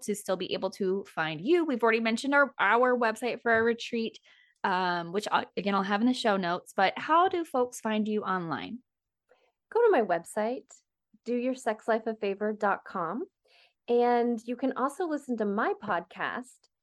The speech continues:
Speaker 2: So I Married a Sexologist, which you can find on almost any podcast platform. Um, I do a podcast with my comedian husband. We have lots of fun, but we also educate. And, uh, follow me on Instagram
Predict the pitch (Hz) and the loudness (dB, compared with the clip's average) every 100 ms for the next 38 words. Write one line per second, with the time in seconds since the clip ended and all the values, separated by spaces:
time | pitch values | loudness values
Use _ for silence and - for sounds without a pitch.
0 | _ _ - 240 233 233 202 196 208 202 | _ _ -2 4 4 4 0 0 -4 -6
1 | 214 214 190 175 185 190 202 262 - _ | -8 -4 -2 -2 -2 -4 -4 -6 -14 _
2 | _ _ _ 233 262 277 277 320 302 285 | _ _ _ 0 0 -2 -4 -2 0 2
3 | 277 262 247 254 247 240 - 247 262 254 | 2 2 2 2 0 -2 -4 0 2 2
4 | 247 - 220 220 226 214 - - 190 - | 0 0 -2 0 -2 -4 -6 -8 -8 -4
5 | 185 214 339 - - - 202 196 190 196 | -2 -2 -4 -8 -20 -8 -2 0 -2 -4
6 | 202 196 202 196 208 185 196 190 208 202 | -6 -4 -2 -4 -6 -8 -10 -10 -8 -6
7 | 214 196 190 208 190 208 208 202 190 196 | -4 -4 -2 -2 -2 -2 -2 -4 -6 -4
8 | 208 247 208 185 190 185 208 - 196 196 | -2 0 -2 -4 -6 -6 -10 -8 -2 0
9 | 247 240 269 302 - 403 311 294 - 196 | 0 0 2 2 4 4 4 2 -4 -4
10 | 170 - _ _ _ 220 214 214 208 214 | -4 -8 _ _ _ -2 0 2 2 0
11 | 208 214 202 202 202 196 202 208 _ _ | -2 2 4 4 4 4 2 0 _ _
12 | _ _ _ _ - 262 302 320 311 381 | _ _ _ _ 0 4 4 2 0 -2
13 | - 226 185 185 | -4 -4 -4 -6